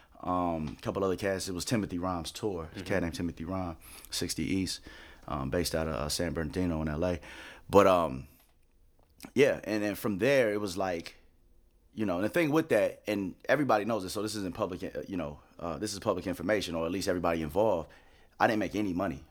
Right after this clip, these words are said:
Speaker 1: on that
Speaker 2: Mm-hmm.
Speaker 1: show, and I didn't go into it trying to make money, though. I was like, "Okay, I got this venue. Let me work on these relationships. Let me just bust my ass for other people and then learn from this experience and see what I could take from it."
Speaker 2: Mm-hmm.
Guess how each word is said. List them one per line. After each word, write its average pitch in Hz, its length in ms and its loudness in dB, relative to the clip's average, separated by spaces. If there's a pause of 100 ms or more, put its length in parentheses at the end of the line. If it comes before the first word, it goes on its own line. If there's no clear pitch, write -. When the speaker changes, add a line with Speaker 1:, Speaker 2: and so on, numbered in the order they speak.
Speaker 1:
on 82 140 -4
that 78 100 -2
Speaker 2:
Mm-hmm. 90 80 -4
Speaker 1:
show, 76 200 -6
and 107 120 4
I 117 60 10
didn't 110 200 2
go 107 200 2
into 107 380 -2
it 78 140 -6 (440)
trying 107 420 2
to 82 100 -6
make 76 180 -6
money, 71 260 -8
though. - 200 -16 (340)
I 92 80 2
was 95 180 2
like, 85 180 2
"Okay, 90 220 0
I 85 80 4
got 110 180 2
this 110 120 -4
venue. 92 380 -2
Let 90 100 -2
me 101 80 -2
work 95 220 0
on 95 80 0
these 90 140 -2
relationships. 85 640 -2
Let 101 100 6
me 123 80 6
just 107 260 -2 (340)
bust 107 240 4
my 113 180 0
ass 85 420 -4 (340)
for 123 360 4
other 104 200 2
people 73 440 -8 (500)
and 98 120 0
then 87 240 0
learn 107 260 2
from 104 160 -6
this 92 160 -4
experience 85 580 -2
and 82 80 -6
see 104 180 -4
what 90 140 0
I 78 80 0
could - 140 -12
take 87 240 -2
from - 200 -12
it." - 280 -20
Speaker 2:
Mm-hmm. 90 200 -12